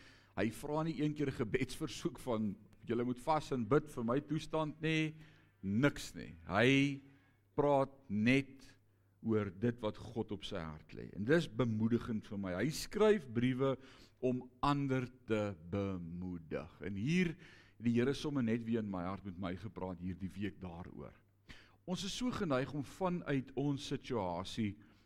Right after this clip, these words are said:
die lewe te aanskou. Nou ja,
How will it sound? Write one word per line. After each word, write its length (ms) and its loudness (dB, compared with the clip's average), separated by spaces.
die 120 4
lewe 440 4
te 140 -2
aanskou. 540 -6
Nou 80 6
ja, 160 6